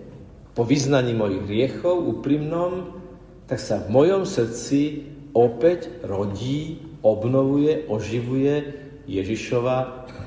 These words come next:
plná prítomnosť. A tak, milí bratia a sestry, dovoľte, aby som bol dnes prvým gratulantom a želám vám z hĺbky srdca milostiplné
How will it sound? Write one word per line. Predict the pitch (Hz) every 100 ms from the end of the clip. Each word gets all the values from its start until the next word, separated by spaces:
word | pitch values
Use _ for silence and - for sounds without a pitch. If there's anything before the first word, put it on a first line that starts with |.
| - - 120
plná | 123 135 131 131 -
prítomnosť. | 110 - 113 98 - - - -
A | -
tak, | 113 117
milí | 147
bratia | 170 156 139 117
a |
sestry, | - 117 - 117
dovoľte, | 104 135 160 -
aby | 151 131
som | 127 - 120 113 - - - - - - - - -
bol | 110 131 120
dnes | 117 117 - -
prvým | 139 147 156 156 139 101 - - - - - - - 101
gratulantom | 110 120 120 - 127 117 113 113 - 143 190 208 - - - - - - - - - - - -
a | 95
želám | 98 139 190 175 160
vám | 151 147 143 135 135 -
z | -
hĺbky | - 185 - - 95
srdca | - - - - 139 156 - - - - - - - - - - -
milostiplné | 113 165 185 - - 147 143 131 127 127 131 -